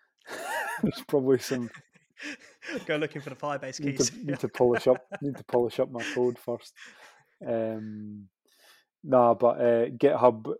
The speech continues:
Speaker 1: <laughs> is, uh, L Jones dash eleven, and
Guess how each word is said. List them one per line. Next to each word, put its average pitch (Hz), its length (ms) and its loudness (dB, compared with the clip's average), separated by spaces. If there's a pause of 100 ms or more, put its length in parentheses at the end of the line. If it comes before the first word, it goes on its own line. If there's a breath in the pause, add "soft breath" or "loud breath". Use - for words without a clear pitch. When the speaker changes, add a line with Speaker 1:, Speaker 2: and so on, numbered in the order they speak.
(200)
Speaker 1:
<laughs> - 400 0
is, 117 440 2 (580 loud breath)
uh, 117 260 0
L 131 180 6
Jones 120 320 2
dash 117 340 2
eleven, 113 720 -2 (200)
and 110 640 -8